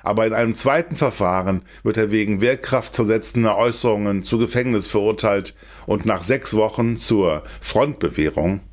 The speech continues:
entlassen. Als Melder ohne Waffe ist er im Dezember neunzehnhundertzweiundvierzig wieder an der Ostfront im Einsatz.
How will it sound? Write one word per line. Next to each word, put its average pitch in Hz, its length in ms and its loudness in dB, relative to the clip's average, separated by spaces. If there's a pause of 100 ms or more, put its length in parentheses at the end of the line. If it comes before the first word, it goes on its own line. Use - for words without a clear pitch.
entlassen. - 500 -8 (1800)
Als 117 300 0
Melder 143 480 2
ohne 131 260 2
Waffe 143 320 2
ist 107 240 -2
er 123 80 4
im 113 100 0
Dezember 135 380 0
neunzehnhundertzweiundvierzig 117 1120 0
wieder 104 300 2
an 87 100 -4
der 85 140 2
Ostfront 95 520 0
im 104 140 -2
Einsatz. 80 540 -4